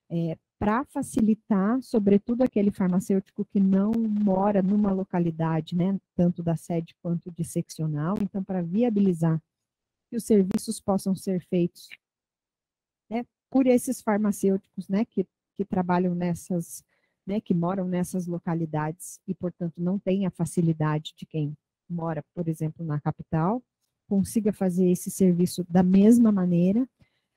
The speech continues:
a qualquer hora do dia e da noite. Então, hoje eu consigo fazer um ingresso de noite, num sábado, né? Então, e, é, tem essa, essa facilidade, mas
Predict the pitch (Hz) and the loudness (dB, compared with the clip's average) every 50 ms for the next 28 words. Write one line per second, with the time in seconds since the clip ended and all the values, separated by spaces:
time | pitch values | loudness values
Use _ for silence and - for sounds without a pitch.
0 | _ _ _ 208 202 - - 226 226 _ - 247 254 262 254 233 226 226 233 240 | _ _ _ -12 -10 -8 -8 -8 -6 _ -2 0 0 0 0 -2 -2 -2 0 0
1 | 240 220 202 220 202 170 - 202 208 185 185 185 180 180 175 185 190 208 254 - | 0 0 0 0 0 0 0 0 0 2 2 2 2 2 2 4 4 4 4 2
2 | - - 214 196 190 - 180 185 190 202 185 151 - _ _ _ _ _ _ _ | 0 -4 -4 -4 -4 -4 -4 -4 -4 -6 -8 -10 -14 _ _ _ _ _ _ _
3 | _ _ _ _ _ _ _ _ _ _ _ _ - 190 196 190 175 170 170 - | _ _ _ _ _ _ _ _ _ _ _ _ 4 6 8 8 8 6 6 4
4 | 175 170 165 - - 196 180 180 - 185 175 165 - 180 180 175 170 165 160 175 | 4 4 4 2 0 -4 -4 -4 -8 -10 -8 -4 -2 -2 0 0 -2 -2 -4 -4
5 | 190 220 247 - - 262 202 - 190 180 180 185 202 226 247 277 - - - 214 | -4 -4 -6 -4 -6 -6 -4 -2 -2 0 0 0 0 -2 -4 -6 -8 -8 -6 -6
6 | 190 175 170 170 - - - 185 190 208 247 254 233 233 220 214 240 240 - _ | -4 -4 -6 -6 -8 -8 -8 -6 -6 -6 -6 -6 -6 -8 -6 -8 -10 -10 -12 _
7 | _ _ _ _ _ 202 196 208 220 - - 208 208 220 - _ 190 185 - _ | _ _ _ _ _ -10 -8 -8 -8 -6 -6 -6 -6 -8 -10 _ -10 -10 -10 _
8 | _ _ _ _ _ _ _ _ - 170 170 165 160 156 156 - - _ _ _ | _ _ _ _ _ _ _ _ -6 -4 -4 -4 -4 -6 -8 -10 -14 _ _ _
9 | _ - 214 220 247 254 254 214 185 - - - 175 151 - _ - 170 165 - | _ 0 0 0 0 0 -2 -2 -4 -4 -6 -8 -8 -8 -8 _ -8 -8 -6 -8
10 | 175 - - 165 165 - - 175 175 170 165 165 165 170 190 220 226 254 247 254 | -10 -10 -8 -10 -10 -8 -8 -6 -6 -6 -6 -6 -6 -6 -6 -6 -6 -6 -6 -4
11 | 247 254 285 285 - - | -4 -4 -6 -8 -10 -14